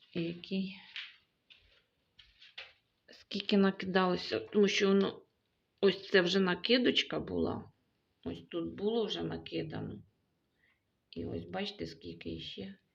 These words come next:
накидалося стін, стіни, сантиметрів шість. Такі нерівні стіни тут. Тому що, коли виводили цю каналізацію, я нагадаю, це робилося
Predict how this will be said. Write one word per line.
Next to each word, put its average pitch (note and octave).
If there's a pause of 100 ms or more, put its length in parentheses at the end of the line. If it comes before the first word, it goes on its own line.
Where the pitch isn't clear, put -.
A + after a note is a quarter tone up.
(180)
накидалося E3
стін, D#3 (1000)
стіни, E3
сантиметрів D#3+
шість. - (680)
Такі D#3
нерівні E3
стіни E3
тут. - (1040)
Тому E3+
що, - (1120)
коли D#3
виводили D#3
цю D3+
каналізацію, D#3 (380)
я F3
нагадаю, E3
це D#3
робилося E3